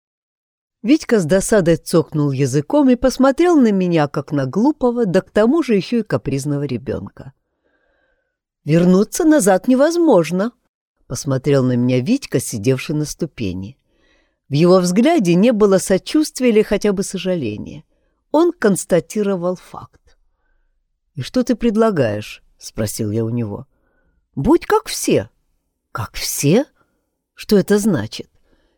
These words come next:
Сидеть и ждать, когда в небе появится глаз?» «Я не уговариваю тебя смириться с неизбежным.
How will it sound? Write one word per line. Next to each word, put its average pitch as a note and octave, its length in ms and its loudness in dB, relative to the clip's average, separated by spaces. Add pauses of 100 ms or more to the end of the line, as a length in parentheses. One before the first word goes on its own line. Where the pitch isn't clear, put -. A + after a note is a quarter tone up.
Сидеть D#3+ 680 0
и B2 180 0
ждать, A#2+ 320 0
когда C#3+ 320 0
в B2 60 -2
небе F3 300 2
появится F#3 560 2
глаз?» F#3+ 520 0 (1400)
«Я C4 220 2
не E4+ 140 4
уговариваю E4 760 4
тебя C3+ 280 2
смириться D#3 560 0
с - 100 -8
неизбежным. E3 800 -2